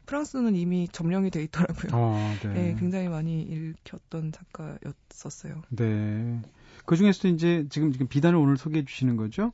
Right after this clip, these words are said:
Speaker 1: 네.
Speaker 2: 네. 어, 일단 이 작가는 어떤 스타일의 작품을 쓰는 소설가인가요?
Speaker 1: 어, 이 작가는요, 일단은 대학에서는 철학과 음악을 전공했다고 그래요.
Speaker 2: 네.
Speaker 1: 그래서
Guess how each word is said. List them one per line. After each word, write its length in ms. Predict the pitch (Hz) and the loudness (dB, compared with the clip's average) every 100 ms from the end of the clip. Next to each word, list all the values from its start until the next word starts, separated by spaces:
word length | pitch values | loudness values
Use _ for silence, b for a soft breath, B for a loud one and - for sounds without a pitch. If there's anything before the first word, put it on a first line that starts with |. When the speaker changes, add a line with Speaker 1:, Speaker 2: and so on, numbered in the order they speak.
| - | -2
Speaker 1:
네. 340 | 185 180 165 165 | -2 -2 -4 -6
Speaker 2:
네. 440 | 98 101 98 101 104 b b b b b b | -4 -2 0 -2 -6 b b b b b b
어, 140 | 139 | 2
일단 200 | 165 208 | 6 6
이 60 | 202 | 4
작가는 420 | 139 - 185 190 | 2 2 4 4
어떤 720 | 120 - 165 160 151 139 127 | 2 2 2 2 2 0 0
스타일의 380 | 123 - 143 127 | -4 -4 -2 -2
작품을 340 | 120 - 123 | -4 -4 -4
쓰는 380 | 113 123 107 101 - | -4 -4 -4 -4 -10
소설가인가요? 840 | - 117 120 107 95 90 110 175 - _ - | -8 -4 -4 -4 -6 -4 -4 -4 -6 _ -2
Speaker 1:
어, 140 | 185 | 0
이 120 | 196 | 0
작가는요, 800 | 208 175 - 285 269 233 262 247 180 - | -2 -6 -4 0 2 2 4 2 0 -2
일단은 440 | 202 240 240 240 | -4 0 2 2
대학에서는 640 | 214 185 214 247 240 233 | 2 2 2 0 0 0
철학과 400 | 220 302 330 277 202 | 0 -2 -2 0 0
음악을 320 | 180 202 196 | 0 0 -2
전공했다고 560 | 175 165 196 196 185 | -4 -2 -2 -4 -8
그래요. 460 | 180 156 160 202 170 | -8 -6 -4 -2 0
Speaker 2:
네. 80 | 120 | -2
Speaker 1:
그래서 500 | 107 101 90 175 170 | -2 -4 -6 -8 -8